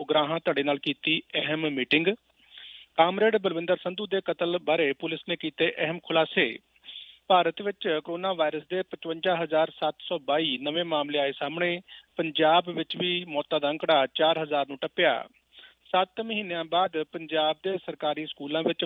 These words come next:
ਭਰਤੀਆਂ ਰੌਣਕਾਂ, ਵਿਆਹ ਵਰਗਾ ਮਾਹੌਲ ਬਣਿਆ। ਤੇ ਹੁਣ ਇਹਨਾਂ ਖਬਰਾਂ ਦੀ ਤਫਸੀਲ ਤੇ ਕੁਝ ਹੋਰ ਖਬਰਾਂ। ਪੰਜਾਬ ਵਿਧਾਨ ਸਭਾ ਦਾ ਦੋ ਰੋਜ਼ਾ ਵਿਸ਼ੇਸ਼ ਸੈਸ਼ਨ ਅੱਜ ਪਹਿਲੇ ਦਿਨ ਸ਼ਰਧਾਂਜਲੀ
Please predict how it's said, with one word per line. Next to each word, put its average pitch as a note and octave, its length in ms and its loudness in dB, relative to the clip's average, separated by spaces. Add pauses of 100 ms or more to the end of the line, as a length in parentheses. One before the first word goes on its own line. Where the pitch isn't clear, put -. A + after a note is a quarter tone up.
ਭਰਤੀਆਂ D3 420 0
ਰੌਣਕਾਂ, D3+ 480 2 (480)
ਵਿਆਹ D#3 320 4
ਵਰਗਾ D#3+ 400 2 (160)
ਮਾਹੌਲ D3+ 320 -6
ਬਣਿਆ। C#3+ 380 -2 (1040)
ਤੇ D3 60 -8
ਹੁਣ D3+ 120 -6
ਇਹਨਾਂ F3+ 180 -4
ਖਬਰਾਂ D3 300 -4
ਦੀ C#3+ 280 -4
ਤਫਸੀਲ D#3+ 440 -8
ਤੇ G3 60 -4
ਕੁਝ C#3+ 320 -4
ਹੋਰ C#3+ 280 0
ਖਬਰਾਂ। C3+ 440 2 (1400)
ਪੰਜਾਬ F#3 360 4
ਵਿਧਾਨ G3+ 280 -2
ਸਭਾ F3 280 -4
ਦਾ A3 140 -2
ਦੋ D#3+ 260 -8
ਰੋਜ਼ਾ E3+ 280 -4
ਵਿਸ਼ੇਸ਼ D#3+ 520 -6 (260)
ਸੈਸ਼ਨ D#3+ 460 -2 (160)
ਅੱਜ E3 160 -4
ਪਹਿਲੇ F#3 340 -4
ਦਿਨ E3+ 220 -4
ਸ਼ਰਧਾਂਜਲੀ E3 840 -4